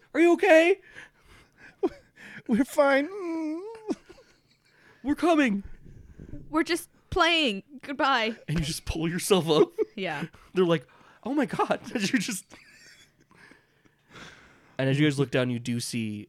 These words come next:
Speaker 1: one of the officers is coming into the building you're in.
Speaker 2: Oh, no.
Speaker 1: <laughs> You just jump over the
Speaker 3: Yeah,
Speaker 1: next
Speaker 3: we could jump
Speaker 2: Jump
Speaker 3: over
Speaker 2: over
Speaker 3: the next one.
Speaker 2: <laughs> We're rolling for that one,
Speaker 1: No,
Speaker 2: too.
Speaker 1: no, no. That one's not across the street.
Speaker 3: But we do it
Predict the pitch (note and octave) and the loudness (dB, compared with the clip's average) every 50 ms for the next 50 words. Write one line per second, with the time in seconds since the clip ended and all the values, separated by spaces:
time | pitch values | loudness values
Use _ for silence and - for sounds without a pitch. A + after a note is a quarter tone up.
0 | _ - A2+ A#2 A#2+ A#2 G#2+ G#2+ G2+ G2+ G#2 - A2 - A#2 G#2+ G#2 E2 G#2 G#2+ | _ -14 -8 -6 -6 -4 -4 -2 -2 -2 -4 -4 -6 -6 -6 -6 -4 -4 -6 -6
1 | - - - G#2+ G#2 G2 F#2+ F#2+ G2+ A#2 G2+ G2+ F#2+ G2 F2+ F2+ F2+ F2+ F2+ E2 | -6 -6 -6 -6 -6 -6 -6 -6 -8 -8 -8 -8 -6 -6 -6 -6 -6 -8 -8 -8
2 | D#2 D2 C2 D2 F2 G2+ A2+ A2 - - _ - - - - - F3 D3 - - | -10 -8 -8 -8 -8 -8 -8 -10 -12 -20 _ -20 -20 -20 -14 -10 -10 -10 -10 -10
3 | - D3 D#3+ C#3+ C#3 C3+ - - D3+ - _ _ - - - - F3 F3+ F3+ - | -10 -10 -8 -8 -8 -8 -10 -12 -12 -14 _ _ -20 -8 -2 0 2 2 2 0
4 | - - D3 - C3+ C3+ C3 C3+ D#3 E3 D3+ D3+ F3 F3+ G3 F#3 C4+ - - G3+ | 0 -4 -4 -2 -2 -2 -2 -2 -2 -2 -2 -2 -2 -2 -2 -2 -4 -4 -4 -4
5 | F#3+ F#3+ G3+ - F#3 F#3+ D#3+ D3+ D3 C#3 C#3 - - C#3+ D#3 - B3+ C#4+ - - | -4 -2 0 2 4 4 4 4 4 4 4 2 0 -2 0 2 2 0 -2 -2
6 | _ _ _ _ _ _ _ - - - C#3+ B2+ A#2 B2 B2+ B2 - C3+ C3 C3 | _ _ _ _ _ _ _ -20 -16 -12 -10 -8 -8 -8 -8 -6 -4 -2 -2 0
7 | C#3+ C3+ F#3 G3 F3+ D3+ C3+ C3 A#2 - A2 - A#3+ D3+ C3 C#3 D3+ D3+ C#3 C3+ | 2 2 6 6 6 8 8 6 4 4 2 2 4 4 4 6 4 4 4 4
8 | B2 B2 - C#3 A2+ A#2 A#2+ - B2+ - - C#3 A#2+ G#2+ G#2 G2 - _ _ _ | 2 0 2 2 2 2 0 0 -4 -6 -4 -2 -2 -2 -2 -4 -8 _ _ _
9 | - - A3 G#3+ F#3+ D#3+ - - _ D3 C#3 - F3+ D3 - _ _ _ - _ | -16 -16 -14 -14 -14 -18 -20 -20 _ -20 -20 -18 -18 -18 -20 _ _ _ -20 _
10 | - - _ _ _ _ _ - - _ _ _ _ _ _ _ _ _ _ _ | -20 -20 _ _ _ _ _ -20 -20 _ _ _ _ _ _ _ _ _ _ _
11 | _ _ _ - G#3+ F#3+ A3 B3+ A#3 G#3+ A#3+ B3 C#4 - - | _ _ _ -8 -6 -2 0 0 0 0 0 -2 -2 -2 -4